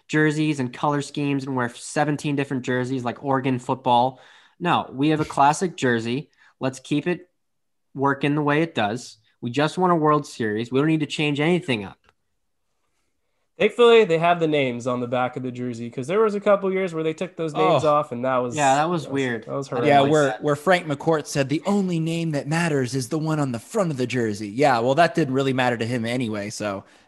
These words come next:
Speaker 3: yeah, I don't know what he was talking about.
Speaker 2: So Trevor
Speaker 1: He's
Speaker 2: Bauer's been
Speaker 1: still got
Speaker 2: having an
Speaker 1: those parking lots, though.
Speaker 3: <laughs>
Speaker 2: Bauer's having an excellent spring. He's got a two oh three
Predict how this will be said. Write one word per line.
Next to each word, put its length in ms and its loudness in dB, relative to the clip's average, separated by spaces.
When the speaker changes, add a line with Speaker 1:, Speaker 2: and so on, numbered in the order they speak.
Speaker 3:
yeah, 240 -8
I 60 0
don't 80 -2
know 100 0
what 140 -2
he 80 -4
was 140 -10
talking 280 -14
about. 320 -14
Speaker 2:
So 40 -18
Trevor 300 4
Speaker 1:
He's 40 4
Speaker 2:
Bauer's 300 6
been 100 -2
Speaker 1:
still 60 0
got 120 2
Speaker 2:
having 160 2
an 40 -2
Speaker 1:
those 100 -8
parking 360 -4
lots, 300 -12
though. 200 -14
Speaker 3:
<laughs> 480 -12
Speaker 2:
Bauer's 260 4
having 240 2
an 180 0
excellent 460 -2
spring. 540 -6
He's 200 -10
got 160 0
a 40 -4
two 320 0
oh 60 4
three 300 -4